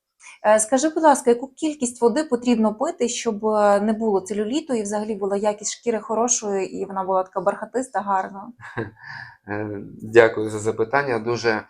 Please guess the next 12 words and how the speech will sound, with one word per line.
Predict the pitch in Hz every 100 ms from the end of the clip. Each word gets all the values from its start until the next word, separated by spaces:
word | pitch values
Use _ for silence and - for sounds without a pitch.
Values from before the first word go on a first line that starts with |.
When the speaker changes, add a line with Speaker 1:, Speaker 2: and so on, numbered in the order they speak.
| - -
Speaker 2:
важливе | - 110 120 113 110
запитання, | 113 113 113 143 160 151 135 - - _
е, | 107 107
бо | 107 113
коли | 117 120 120 113 110
думають | 107 117 113 107
за |
цел-, | 110 - 110 110 107 104
за | 110
целюліт, | 107 113 113 123 180 180
е, | 127 113 107
вс-, | 104 - - - -